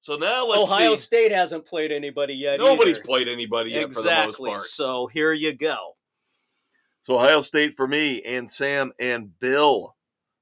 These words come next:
Speaker 1: Notre Dame for Aaron, Doug, and of course, your Uncle Dave.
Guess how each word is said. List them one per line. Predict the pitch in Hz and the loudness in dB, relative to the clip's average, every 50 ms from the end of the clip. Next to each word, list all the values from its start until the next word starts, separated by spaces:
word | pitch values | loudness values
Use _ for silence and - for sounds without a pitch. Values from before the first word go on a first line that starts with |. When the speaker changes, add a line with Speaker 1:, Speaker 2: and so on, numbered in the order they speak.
| _ | _
Speaker 1:
Notre | - 120 131 131 123 | -4 -2 0 0 0
Dame | 120 123 127 127 127 123 117 110 | 0 0 0 0 0 -2 -4 -8
for | - - 120 120 110 - - | -10 -6 -4 -4 -4 -4 -4
Aaron, | 120 127 131 135 135 135 131 123 | -4 -2 0 0 0 -2 -2 -2
Doug, | 107 123 131 139 135 | -2 0 0 2 2
and | 139 151 170 | 2 4 4
of | 180 - - | 2 2 2
course, | - 214 220 202 139 104 - - - - - _ _ _ _ _ _ _ _ _ | 4 6 8 8 8 6 2 -8 -14 -16 -18 _ _ _ _ _ _ _ _ _
your | - 107 113 104 107 | -10 -8 -6 -6 -6
Uncle | 107 101 - 107 98 | -8 -8 -8 -10 -8
Dave. | 87 117 113 104 95 - _ _ | -8 -8 -8 -10 -12 -16 _ _